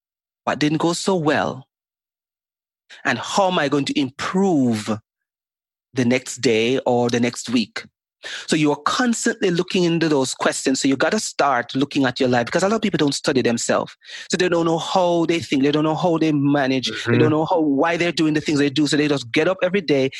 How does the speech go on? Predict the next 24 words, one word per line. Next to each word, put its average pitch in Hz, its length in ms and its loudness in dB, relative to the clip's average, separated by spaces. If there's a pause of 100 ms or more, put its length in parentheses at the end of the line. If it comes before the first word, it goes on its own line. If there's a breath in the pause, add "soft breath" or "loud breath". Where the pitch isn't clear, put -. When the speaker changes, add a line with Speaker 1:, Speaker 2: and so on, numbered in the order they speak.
(220 loud breath)
Speaker 1:
get 160 180 0
to 156 40 0
the 147 100 2
shower, 127 460 0 (380 loud breath)
eat 190 100 -2
some 170 200 0
food, 151 440 0
get 165 140 0
to, - 100 -6
to, 165 220 0
to 147 100 -4
the 156 80 2
car, 135 540 0
get 143 280 -4
to 156 100 0
work, 131 360 2 (540 loud breath)
and 139 300 2
then 139 120 2
they 139 100 2
do 135 120 0
it 139 80 2
all 131 180 0
over 127 180 0
again. 117 380 -2